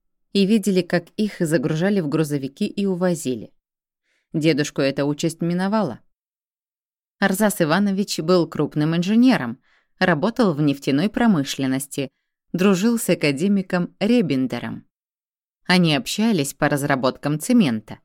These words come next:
переписывались. Потом кто-то приезжал из Москвы со стороны Ребендера, просили письма, и я все отдала. Дедушкин брат Валериан был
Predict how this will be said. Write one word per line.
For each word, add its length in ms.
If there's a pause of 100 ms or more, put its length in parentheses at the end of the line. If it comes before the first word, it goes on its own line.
(340)
переписывались. 880 (540)
Потом 380
кто-то 340
приезжал 540
из 120
Москвы 480
со 160
стороны 560
Ребендера, 640 (460)
просили 460
письма, 540 (220)
и 80
я 240
все 340
отдала. 560 (880)
Дедушкин 520
брат 260
Валериан 640
был 240